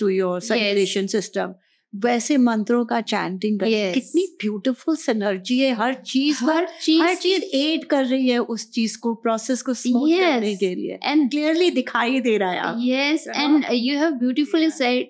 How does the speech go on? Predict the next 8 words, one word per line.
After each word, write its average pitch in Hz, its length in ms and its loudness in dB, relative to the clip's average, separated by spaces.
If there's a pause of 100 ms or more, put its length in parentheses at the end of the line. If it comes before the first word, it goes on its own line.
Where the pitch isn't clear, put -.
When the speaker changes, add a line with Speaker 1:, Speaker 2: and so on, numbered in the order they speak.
Speaker 2:
के 302 380 2
नाइन्थ 220 440 2
मंथ 269 160 2
का 262 160 0
रो-, 220 380 -2
राग 226 360 2
होता 214 340 -2
है, 220 280 -2